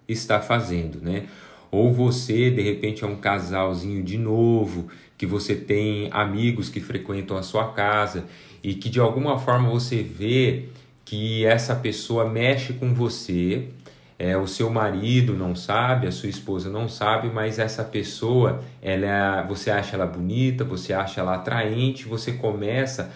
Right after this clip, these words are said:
a trazer coisas à sua memória de que você poderia ter sexo com ela, de que você poderia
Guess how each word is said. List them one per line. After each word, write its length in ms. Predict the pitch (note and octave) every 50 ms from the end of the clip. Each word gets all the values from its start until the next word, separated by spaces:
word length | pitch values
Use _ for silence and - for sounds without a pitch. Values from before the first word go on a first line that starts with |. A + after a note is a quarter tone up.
| - - - - -
a 100 | G2+ F#2+
trazer 500 | - A2+ A2+ G#2+ A#2 A#2+ B2 B2+ B2+ B2+
coisas 420 | C3 C#3 D3+ E3 E3 D#3+ D3 C#3+
à 80 | C3+ B2
sua 260 | B2 - C3 A#2+ A#2
memória 480 | A#2+ G#2 G2 G2+ G2+ A2 A#2 B2 B2
de 120 | B2 B2 B2
que 120 | - -
você 320 | F#2+ G2+ G2+ F#2 - A2 F#2+
poderia 380 | - G2+ F2+ G2+ F#2 G2 F#2
ter 200 | F2+ - F#2 F2+
sexo 560 | F2+ - - B2 A#2 A2+ A2+ - - - -
com 240 | - - F2+ F2 F2
ela, 400 | F#2 G2+ G#2 G#2 G#2+ G#2 G2+ F2+
de 120 | F2 - -
que 100 | - E2+
você 260 | F2 F2+ F2 - F#2+
poderia 640 | - - F#2 F2 F#2 F2+ F2 F#2 F#2+ F#2+ F2+ F2